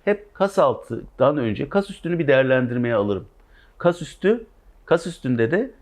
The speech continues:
kas zarıyla kas arasında. Bu da daha iyi bir, az bir sarkma sağlar. Örneğin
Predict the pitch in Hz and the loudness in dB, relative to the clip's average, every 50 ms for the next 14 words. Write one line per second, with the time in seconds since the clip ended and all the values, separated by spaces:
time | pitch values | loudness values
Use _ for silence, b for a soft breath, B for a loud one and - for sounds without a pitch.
0 | _ _ - - 156 185 190 - - - - - 120 120 131 147 151 156 165 160 | _ _ -4 -2 -2 -2 -2 -4 -12 -18 -16 -12 -2 2 4 4 4 2 0 -2
1 | 170 190 - - 185 170 - - 117 98 95 90 - - 87 - - - - _ | -2 -4 -2 -2 -2 -2 0 0 -2 0 -2 -4 -8 -14 -18 -18 -20 -20 -20 _
2 | _ _ - 156 147 110 117 98 - - - 110 104 101 107 110 - 117 107 104 | _ _ -8 -6 -2 0 0 0 -2 -2 -2 0 0 2 0 -2 -2 -4 -6 -4
3 | 101 104 98 98 - - 117 113 101 95 104 101 - - - - 98 95 92 - | -4 -6 -8 -6 -4 -2 -2 -2 -2 -4 -6 -8 -8 -12 -8 -6 -4 -4 -4 -6
4 | - 92 - - - 87 82 76 - - - - - - - 165 180 214 226 170 | -12 -16 -14 -12 -12 -12 -12 -14 -16 -20 -20 -20 -14 -2 0 2 2 2 2 0
5 | 110 87 | -2 -4